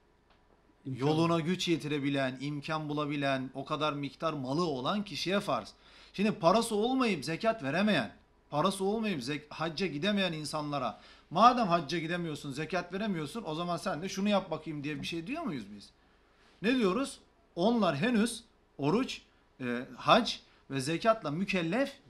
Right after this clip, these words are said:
Speaker 2: değil. Niye? Güçleri yetmiyor çünkü. O kadar malları, mülkleri yok veya o kadar sağlıkları, sıhhatleri yok, gidemiyorlar. Hastalar, yaşlılar, yol bulamıyorlar, işte kura çıkmıyor günümüzde. O zaman madem siz gidemiyorsunuz,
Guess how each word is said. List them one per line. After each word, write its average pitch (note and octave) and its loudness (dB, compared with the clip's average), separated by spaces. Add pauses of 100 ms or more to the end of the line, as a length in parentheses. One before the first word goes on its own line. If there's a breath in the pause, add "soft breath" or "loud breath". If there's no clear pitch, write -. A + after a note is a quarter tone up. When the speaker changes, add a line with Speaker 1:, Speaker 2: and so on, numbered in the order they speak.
Speaker 2:
değil. D#3 4
Niye? A3+ -2
Güçleri C4+ -6
yetmiyor G#3+ -6
çünkü. A2 -14 (400 soft breath)
O G3 0
kadar F#3+ 4
malları, F3+ 0
mülkleri C#3 -4
yok E3+ -4 (260 loud breath)
veya F#3 4
o E3 -4
kadar E3 0
sağlıkları, D#3+ -2
sıhhatleri D3+ -2
yok, C#3 -2
gidemiyorlar. D3 -2 (580 soft breath)
Hastalar, D3+ 2
yaşlılar, D3+ 0 (100)
yol G3+ 2
bulamıyorlar, G3 2
işte D#3+ -6
kura E3 0
çıkmıyor E3+ -4
günümüzde. B2+ -6 (840 soft breath)
O E3 0
zaman G#3+ 4
madem B3 4
siz E3+ -4
gidemiyorsunuz, D3+ 0